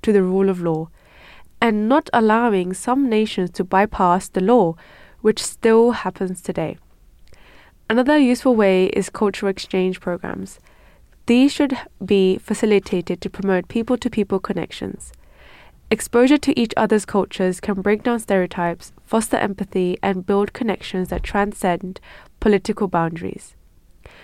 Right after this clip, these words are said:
We also have humanitarian initiatives. Engaging in joint humanitarian efforts that address common challenges work well. Collaborative projects focused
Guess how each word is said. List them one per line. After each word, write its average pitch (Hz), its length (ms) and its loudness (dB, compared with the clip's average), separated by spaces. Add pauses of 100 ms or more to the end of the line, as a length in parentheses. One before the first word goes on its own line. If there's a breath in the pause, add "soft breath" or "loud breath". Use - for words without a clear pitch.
(140)
We 214 160 6
also 214 260 4
have 196 340 4
humanitarian 202 760 2
initiatives. - 640 -8 (580 soft breath)
Engaging 233 640 4
in 202 260 0
joint 214 420 0
humanitarian 196 680 -2
efforts - 460 -10 (360 soft breath)
that - 140 2
address 226 400 0
common 269 380 2
challenges 185 640 -2
work 175 400 -6
well. 185 320 -6 (600 soft breath)
Collaborative 226 640 2
projects 202 460 -2
focused 196 480 -4